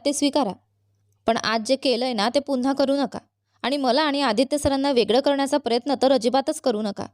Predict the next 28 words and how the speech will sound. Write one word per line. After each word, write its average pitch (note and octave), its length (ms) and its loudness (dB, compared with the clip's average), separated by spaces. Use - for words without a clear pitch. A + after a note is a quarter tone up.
नाहीतर D4+ 340 2
मीही D4+ 260 -2
माझी D4+ 240 2
शराफत C4+ 380 2
बाजूला B3+ 360 2
ठेवीन, C4+ 280 0
समजल्या B3+ 420 2
ना?" G#3 140 -4
असं F#4+ 220 2
म्हणत C#4+ 280 2
ती C#4 60 -2
दरवाजाकडे A3+ 520 2
वळते, C4+ 300 0
पण D4 120 0
मग E4 240 0
थांबते. C4 340 -6
आयरा C4+ 260 -2
म्हणते, D4 300 -4
"आणि C4+ 180 -2
हो D4+ 140 0
टिशा, D#4 300 0
तू D4 80 2
उद्या D4 200 2
सकाळीच C#4 440 0
तुझ्या C#4+ 180 4
घरी C4+ 200 2
निघून C4 260 2
जा, A#3+ 120 -2